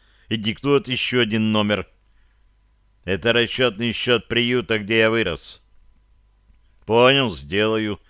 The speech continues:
киваю. Поднимаю бластер и стреляю в голову. После этого поворачиваюсь в сторону Аларианца. Тот расширенными глазами смотрит то на меня, то на лежащий рядом с ним труп.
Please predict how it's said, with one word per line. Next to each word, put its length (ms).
киваю. 600
Поднимаю 440
бластер 580
и 60
стреляю 640
в 40
голову. 480
После 400
этого 300
поворачиваюсь 1080
в 80
сторону 600
Аларианца. 1040
Тот 200
расширенными 720
глазами 480
смотрит 520
то 140
на 120
меня, 480
то 200
на 120
лежащий 580
рядом 360
с 100
ним 200
труп. 300